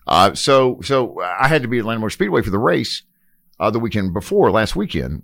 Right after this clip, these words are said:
uh, for, for, uh, nascar racing for the Bear ninety-two five. Wasn't able to see her on her birthday weekend. So I drove up, took him to dinner, and, um, had a great visit. And, and they're doing fantastic. And she's, she's working for the university this summer and, uh, looking forward to her sophomore year.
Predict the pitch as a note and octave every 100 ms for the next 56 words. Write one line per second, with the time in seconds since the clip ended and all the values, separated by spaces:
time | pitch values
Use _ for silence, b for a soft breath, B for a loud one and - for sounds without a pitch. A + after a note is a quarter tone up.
0 | - C2+ - G#2 G2 F#2+ - G#2+ G2+ -
1 | - - - - - _ - B2+ D3 G2
2 | C2+ B1 G2+ G2 D#2+ C#2 - E2+ G2+ F2
3 | F2 F#2+ D3 G#2 E2+ - _ _ _ _
4 | _ _ C3 D#3 C#3+ C3+ A#2 C3+ A#2+ G2+
5 | F#2+ G#2 A#2+ G#2+ C3 F#2+ C2+ - A2+ C3+
6 | B2 G2+ G2 - - A2 E2 D2+ D#2+ _
7 | _ _ _ - F#2+ G2 G2 G2 F#2+ F2+
8 | _ _ _ _ _ _ _ _ A#2 A2+
9 | C#3 A2+ A2+ A#2 G2 B1+ D#2 D#2 E2 G2+
10 | A2 A2+ G2+ F2+ A#2 A2 G#2+ F2+ - F2
11 | C#2+ - - D#2+ F#2 A2+ G2 F#2 F#2 -
12 | A#2 A2+ A2 - F#2 F2 - G2 F#2+ E2+
13 | B1+ _ _ _ _ _ _ C2+ C2 F#2+
14 | F#2+ A2 G#2 - G2+ E2+ - G2+ F#2+ F2
15 | E2+ D#2